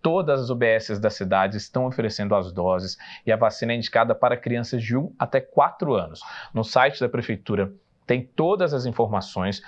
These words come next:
e o endereço das U B Ss também. Então, pai, mãe responsável,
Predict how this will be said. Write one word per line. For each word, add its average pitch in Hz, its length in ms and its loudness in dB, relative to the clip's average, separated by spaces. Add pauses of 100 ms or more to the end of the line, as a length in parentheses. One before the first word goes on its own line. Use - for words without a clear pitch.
(220)
e 170 140 0
o 165 80 -2
endereço 143 500 -2
das 127 320 4
U 139 60 -4
B 123 100 2 (140)
Ss - 280 -10
também. 113 460 0
Então, 120 420 -2
pai, 123 380 6
mãe 113 320 -2
responsável, 110 760 0